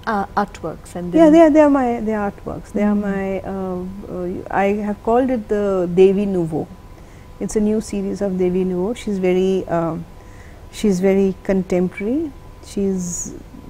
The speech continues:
Speaker 2: you have beer bo-, beer can, uh, <laughs> images there, you have rum there, you have, uh, you have, you have, uh,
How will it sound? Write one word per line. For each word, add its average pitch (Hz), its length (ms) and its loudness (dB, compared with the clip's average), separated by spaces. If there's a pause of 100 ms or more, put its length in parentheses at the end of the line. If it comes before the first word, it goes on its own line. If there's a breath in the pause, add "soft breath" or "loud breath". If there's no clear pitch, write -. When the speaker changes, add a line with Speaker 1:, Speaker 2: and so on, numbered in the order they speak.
(240)
Speaker 2:
you 190 200 2
have 185 480 0
beer 185 260 6
bo-, 180 380 -4 (320)
beer 185 280 4
can, 180 520 -2 (800 loud breath)
uh, 160 260 -2 (140)
<laughs> - 80 -14
images 208 520 2
there, 202 300 4
you 190 180 2
have 175 680 -2
rum 185 360 2
there, 170 340 2
you 175 200 -2
have, 170 280 -4 (760 loud breath)
uh, 175 380 -2 (500)
you 202 120 -2
have, 208 240 0 (420)
you 202 140 0
have, 190 420 -2
uh, 175 320 0